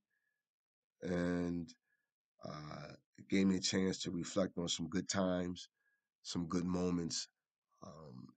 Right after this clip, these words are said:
as a Muslim growing up and all of that I experienced. I wanna thank my parents, um, my dad, Carver Sultan Salim, my mother, Darnell Salim,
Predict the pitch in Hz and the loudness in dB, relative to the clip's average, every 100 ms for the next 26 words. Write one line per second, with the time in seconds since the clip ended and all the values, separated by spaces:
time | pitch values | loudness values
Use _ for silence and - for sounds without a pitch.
0 | - 95 82 87 92 90 - 87 80 90 | -4 0 2 2 4 4 4 2 0 0
1 | 90 87 87 85 - _ - 76 71 87 | 0 0 0 0 -4 _ -10 -10 -2 2
2 | 90 87 85 71 85 82 82 _ _ _ | 4 2 0 -2 -2 -2 -4 _ _ _
3 | _ _ _ - 90 - - - 90 87 | _ _ _ -8 -6 0 0 2 2 2
4 | 85 - 85 85 - 95 82 73 - 113 | 0 -2 0 -2 0 0 2 -2 2 4
5 | 117 67 - - - _ _ _ - 78 | 4 2 -4 -6 -10 _ _ _ -12 -10
6 | 78 78 76 80 78 92 90 92 - 92 | -8 -8 -8 -4 0 2 4 2 0 2
7 | 85 80 - - 92 87 82 - 85 85 | 2 2 -4 -2 0 2 2 0 0 2
8 | 82 80 82 85 82 85 82 85 82 80 | 2 0 2 0 0 0 0 2 2 0
9 | 82 82 82 87 | 0 0 0 -2